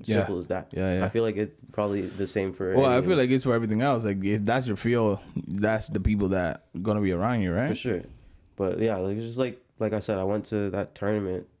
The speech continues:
Speaker 2: in, uh, Toronto, probably, like, summer last year
Speaker 1: Uh-huh.
Speaker 2: when we were a little bit free up. It was, it was nice. And then, like, bro, the amount of ballers that I, like, I noticed them was like, "Shit, like,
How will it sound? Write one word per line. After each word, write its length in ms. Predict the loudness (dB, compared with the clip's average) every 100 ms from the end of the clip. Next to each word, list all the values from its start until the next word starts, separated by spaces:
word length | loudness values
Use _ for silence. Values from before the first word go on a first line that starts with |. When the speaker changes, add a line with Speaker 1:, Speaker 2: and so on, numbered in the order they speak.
| _ -8
Speaker 2:
in, 220 | -6 -4
uh, 400 | -4 -4 -6 -8
Toronto, 540 | -10 -6 -2 -2 -4 -8 _ _ _ _ _ _ _ _
probably, 520 | -2 -2 -2 -2 -4 -6 -12 _ -8
like, 240 | -6 -6 -10 _ _ _ _ _ _ _ -20 -20 -20 -14
summer 320 | -6 -4 -4
last 260 | -6 -6 -8
year 200 | -8 -10 _ -12 -6
Speaker 1:
Uh-huh. 180 | -6 -6 _
Speaker 2:
when 320 | -14 -12 -12 -10
we 80 | -8
were 60 |
a 40 | -6
little 260 | -8 -8
bit 180 | -8 -8
free 220 | -8 -8
up. 140 | -8 -12 _ _ _ _ _ _ -10
It 80 | -6
was, 380 | -4 -4 -6 -6
it 80 | -4
was 180 | -4
nice. 440 | -2 -2 -2 -6 -14 -6
And 140 | -2
then, 120 | 0 0
like, 160 | -2
bro, 200 | -2 -4
the 60 | -2
amount 180 | -2 -4
of 60 |
ballers 260 | -2 -2 -2
that 100 | -2
I, 100 | -4 -8
like, 140 | -14
I 60 | -10
noticed 420 | -8 -6 -8 -8
them 100 | -8
was 140 | -10 -12
like, 140 | -16
"Shit, 340 | -16 -14 -14 -16 -20
like, 120 | -20